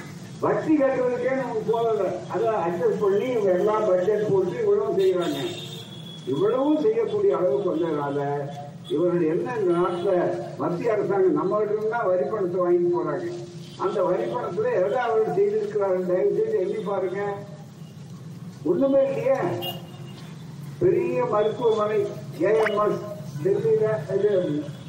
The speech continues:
மதுரை பக்கத்துல, அந்த பெரிய அளவு எய்ம்ஸ் அப்படின்னாரு சொல்லி மெடிக்கல் காலேஜே அது பேர்ல ஆரம்பிச்சு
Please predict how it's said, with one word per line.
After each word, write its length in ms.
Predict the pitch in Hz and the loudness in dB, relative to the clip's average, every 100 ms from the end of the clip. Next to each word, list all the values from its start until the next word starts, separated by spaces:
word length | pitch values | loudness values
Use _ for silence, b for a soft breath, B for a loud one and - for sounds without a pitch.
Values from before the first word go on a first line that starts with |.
| - | -4
மதுரை 340 | 180 226 220 | 0 2 2
பக்கத்துல, 640 | 180 190 185 196 202 196 190 - - - - | 0 0 0 -2 0 0 -2 -6 -10 -10 -8
அந்த 180 | - - - | -4 0 2
பெரிய 280 | 440 - 523 | 2 2 0
அளவு 180 | 453 415 | 2 2
எய்ம்ஸ் 560 | 392 494 262 - - | 4 4 2 -2 -4
அப்படின்னாரு 600 | - 175 175 180 165 135 - - - - - - - - - | -2 2 4 4 4 0 -4 -6 -8 -8 -8 -8 -8 -8 -4
சொல்லி 760 | - - 262 - 359 - 175 - - - - - | 2 4 4 4 6 6 4 2 -6 -8 -8 -4
மெடிக்கல் 460 | 135 175 175 208 202 | 2 2 4 2 2
காலேஜே 400 | 208 214 214 202 | 2 4 4 4
அது 300 | 233 220 220 - | 2 2 2 2
பேர்ல 240 | - 440 | 2 2
ஆரம்பிச்சு 800 | 427 466 440 427 427 349 - | 2 2 -2 -2 0 2 0